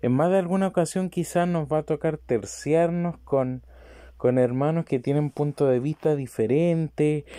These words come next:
que no tienen mis mismos ideales, que no tienen mis mismos principios,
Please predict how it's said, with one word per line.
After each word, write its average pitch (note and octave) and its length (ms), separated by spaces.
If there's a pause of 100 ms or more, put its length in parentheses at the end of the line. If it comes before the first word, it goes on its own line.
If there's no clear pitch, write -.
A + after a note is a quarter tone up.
(200)
que B2 140
no D#3+ 140
tienen D#3+ 340
mis C#3+ 140
mismos C#3+ 400
ideales, C3+ 680
que C3 140
no B2+ 120
tienen C3+ 260
mis B2+ 120
mismos C3+ 320
principios, C#3+ 880